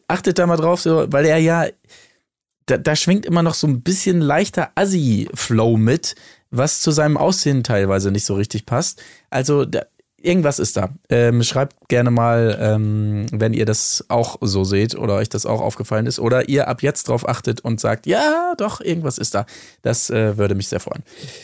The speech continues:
Gut, aber das nur als kleine Randnotiz. Ähm, zurück zum Spiel. Natürlich ist das Spiel willkommen für diverse geile Phrasen. Hör, schön in den Mund gespritzt, hier den Mund voll nehmen und so weiter. Da wird natürlich nichts ausgelassen, klar.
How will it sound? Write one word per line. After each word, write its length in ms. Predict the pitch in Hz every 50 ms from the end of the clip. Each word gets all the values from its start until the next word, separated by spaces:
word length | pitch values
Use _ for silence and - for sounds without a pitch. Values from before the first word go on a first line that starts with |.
| - _ _
Gut, 240 | - 160 127 - -
aber 220 | - 127 123 131 131
das 200 | 139 156 - -
nur 100 | 156 147
als 160 | - - -
kleine 260 | - 151 143 143 135
Randnotiz. 720 | 123 147 - - 180 160 - - 180 180 175 - - - -
Ähm, 200 | - 135 135 131
zurück 320 | 123 - - 139 151 165 -
zum 160 | - 143 131
Spiel. 460 | 120 - - - 139 151 160 170 175
Natürlich 680 | 147 120 107 101 - - 117 123 131 135 120 113 -
ist 200 | - 107 - -
das 100 | 95 95
Spiel 480 | - - - 95 98 98 95 92 - -
willkommen 920 | 110 107 98 101 95 92 90 - - - 107 113 139 143 123 101 92 87 85
für 220 | - - 98 95
diverse 840 | 87 104 98 90 85 90 92 90 95 104 113 113 107 104 101 98 90
geile 300 | 85 98 98 104 104 95
Phrasen. 520 | - - 98 90 98 110 120 120 117 113
Hör, 260 | 107 101 98 110 113 107
schön 240 | - 104 104 113
in 120 | 117 107 101
den 140 | 101 98 98
Mund 220 | 98 104 120 -
gespritzt, 680 | - 110 104 104 - - - 107 110 127 135 - - -
hier 180 | 113 120 131 120
den 180 | 110 101 101
Mund 340 | 101 104 117 143 165 170 -
voll 440 | - - - - 131 139 175 196 202
nehmen 380 | 196 196 208 220 233 233 220
und 140 | 185 160 170
so 160 | - 139 123
weiter. 340 | 107 104 104 123 131 147 120
Da 140 | 110 107 101
wird 140 | 104 110 -
natürlich 300 | - 110 - - 113 107
nichts 420 | 113 107 113 135 151 - - - -
ausgelassen, 600 | - 127 143 - - 151 139 151 147 - 151 139
klar. 340 | - - 107 107 113 147